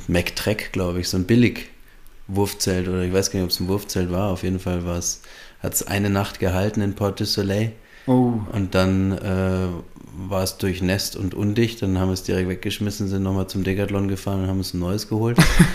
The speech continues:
Speaker 1: Das war dann ein bisschen besser. <laughs> Und wir waren dann, glaub, schon drei, vier Wochen unterwegs, gell? Äh, Frankreich, Spanien, viel beim Bouldern auch.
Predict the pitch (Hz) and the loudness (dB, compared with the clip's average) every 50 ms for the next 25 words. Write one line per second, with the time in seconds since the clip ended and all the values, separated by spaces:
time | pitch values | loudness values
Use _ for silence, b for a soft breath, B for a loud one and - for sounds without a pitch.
0 | - - - 101 95 95 95 95 95 104 92 101 104 - - 123 104 110 110 110 | 0 -2 -2 -2 0 2 2 2 4 4 2 2 0 2 2 2 2 4 2 2
1 | 123 123 127 123 B B B B B B B B 113 - - 175 160 - 170 156 | 2 0 0 -2 B B B B B B B B 4 6 6 6 6 8 6 6
2 | - 151 135 - 135 - - B B B B B B B B B B B B B | 8 8 8 6 6 2 -2 B B B B B B B B B B B B B
3 | - 98 98 101 101 95 92 92 92 101 104 101 101 101 107 110 104 - - 98 | 0 0 4 4 4 6 6 6 6 6 4 4 4 2 2 2 0 0 0 0
4 | 95 95 - - - 104 104 113 107 92 92 95 107 104 - 110 98 95 101 107 | 0 0 -2 -2 0 2 2 2 2 2 2 2 2 2 0 0 0 2 0 0
5 | 113 117 117 120 120 117 - - 117 107 104 107 104 92 95 107 135 147 - - | 2 2 2 0 0 -2 -4 -4 -4 -2 0 0 0 0 2 0 0 -2 -4 -10
6 | - - 98 104 117 135 131 123 120 - - - - - 104 98 98 92 - - | -8 -4 -2 -2 -2 -2 -4 -8 -12 -16 -18 -14 -8 -6 -4 -4 -4 -4 -2 -2
7 | 92 101 113 - 110 110 113 110 - - 85 87 98 110 117 113 117 117 117 110 | 0 0 0 0 0 0 0 -2 -2 -2 -2 0 0 2 0 0 0 -2 -4 -6
8 | 110 - b b b b b b b - - 120 117 110 107 104 90 92 101 113 | -10 -16 b b b b b b b -4 0 2 4 4 4 2 2 2 4 4
9 | 120 120 117 110 98 104 110 113 110 | 4 2 2 2 0 0 0 -2 -2